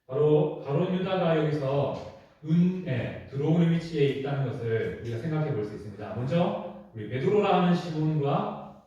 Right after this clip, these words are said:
그의 형제 안드레를 살펴봅시다. 자, 베드로는 제자 중에 가장 먼저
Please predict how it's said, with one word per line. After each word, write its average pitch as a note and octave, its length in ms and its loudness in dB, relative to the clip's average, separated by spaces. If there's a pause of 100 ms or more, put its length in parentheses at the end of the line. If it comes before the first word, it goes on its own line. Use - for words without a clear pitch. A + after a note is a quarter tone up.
그의 E3 300 2
형제 D3 440 2
안드레를 E3 640 0
살펴봅시다. - 720 -8 (640)
자, C#3 160 -10
베드로는 F#3+ 800 0 (360)
제자 A#2+ 320 -2
중에 E3 280 0
가장 D#3 400 0
먼저 A#2 720 -4